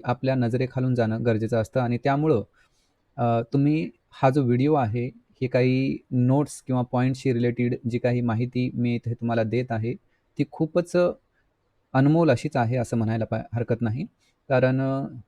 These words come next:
टीईटीमध्ये निश्चितच या नोट्सचा तुम्हाला खूप फायदा होणार आहे. तेव्हा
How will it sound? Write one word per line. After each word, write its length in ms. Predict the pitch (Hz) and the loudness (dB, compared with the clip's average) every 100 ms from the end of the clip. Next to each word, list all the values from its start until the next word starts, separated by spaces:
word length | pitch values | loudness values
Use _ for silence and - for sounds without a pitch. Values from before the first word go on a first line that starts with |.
| _ _ _ _ | _ _ _ _
टीईटीमध्ये 500 | 151 151 165 156 151 | 4 4 4 2 2
निश्चितच 520 | 147 131 151 165 151 156 156 - - | 2 0 -2 -2 2 4 4 2 -2
या 380 | 127 131 135 143 | 2 4 4 0
नोट्सचा 380 | 131 123 - 127 | 0 -2 -2 -4
तुम्हाला 380 | 120 120 120 127 | -2 -2 -2 -4
खूप 180 | - 147 - | -6 -6 -2
फायदा 260 | 113 110 | 0 2
होणार 260 | 113 113 110 | 0 0 -2
आहे. 240 | 107 110 113 _ _ - | -2 -4 -8 _ _ -2
तेव्हा 400 | 123 123 139 139 | 2 2 0 -2